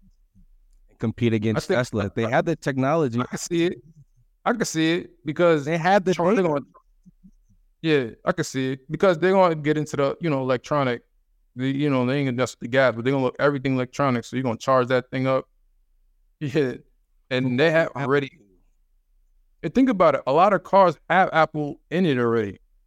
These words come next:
Speaker 1: That's what I'm
Speaker 2: Think
Speaker 1: saying.
Speaker 2: about it.
Speaker 1: Apple, that's what I'm saying. And
Speaker 2: You know what I'm
Speaker 1: everybody
Speaker 2: saying?
Speaker 1: has their phone. Most people have their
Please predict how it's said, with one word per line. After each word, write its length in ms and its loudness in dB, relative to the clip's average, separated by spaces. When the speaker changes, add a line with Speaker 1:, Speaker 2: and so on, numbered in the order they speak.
Speaker 1:
That's 180 -8
what 80 -2
I'm 100 -2
Speaker 2:
Think 140 0
Speaker 1:
saying. 40 2
Speaker 2:
about 240 2
it. 80 -4
Speaker 1:
Apple, 220 -8
that's 180 -14
what 60 -2
I'm 80 -2
saying. 500 -8
And 100 -6
Speaker 2:
You 100 0
know 120 2
what 140 0
I'm 0 -
Speaker 1:
everybody 160 0
Speaker 2:
saying? 100 -2
Speaker 1:
has 160 -2
their 180 -4
phone. 260 -4
Most 240 -4
people 200 -2
have 160 0
their 120 -4